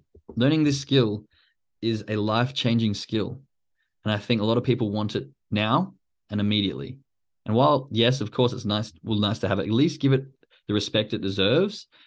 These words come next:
and allow it the time and yourself the time to learn it. So truly trusting in the process will allow you to let go a little, which will help you in the long run to obtain what you're trying to get. And I say this all the time, but when in doubt, zoom out.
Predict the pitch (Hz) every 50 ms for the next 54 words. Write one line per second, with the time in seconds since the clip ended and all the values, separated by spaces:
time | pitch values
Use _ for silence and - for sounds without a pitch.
0 | _ _ _ - 104 104 104 107 110 120 123 120 - 110 104 - - 107 104 101
1 | 107 127 160 170 139 135 - _ _ - - 101 107 113 110 - - 170 180 -
2 | - 117 - - 107 107 107 - 101 95 101 104 98 95 87 - - - _ _
3 | _ _ _ _ _ _ _ _ _ _ _ _ _ _ _ _ _ _ _ _
4 | _ _ _ _ _ _ _ _ _ _ _ _ _ _ _ _ _ - _ _
5 | _ _ _ _ _ - 127 127 - 180 175 180 - 170 156 147 - 156 143 131
6 | 127 - - 135 135 135 143 139 135 131 123 117 117 113 113 117 120 117 117 113
7 | 113 113 113 104 113 110 110 113 117 113 110 101 95 92 90 85 - - - _
8 | _ _ _ - 113 - 120 107 117 127 127 127 123 117 117 117 - 98 104 107
9 | 135 170 160 127 113 110 107 110 110 - _ _ _ _ _ - 117 101 - -
10 | 104 101 98 82 - - 92 90 90 87 - - - - _ _ _ _ _ _
11 | _ _ _ _ _ _ _ _ _ _ _ _ _ _ _ _ _ _ _ _
12 | _ - - - - - - 139 143 143 139 135 123 131 135 160 160 156 147 139
13 | - 127 131 127 123 120 - 107 104 104 107 101 104 123 135 139 131 117 110 110
14 | - - 98 107 110 101 95 87 85 -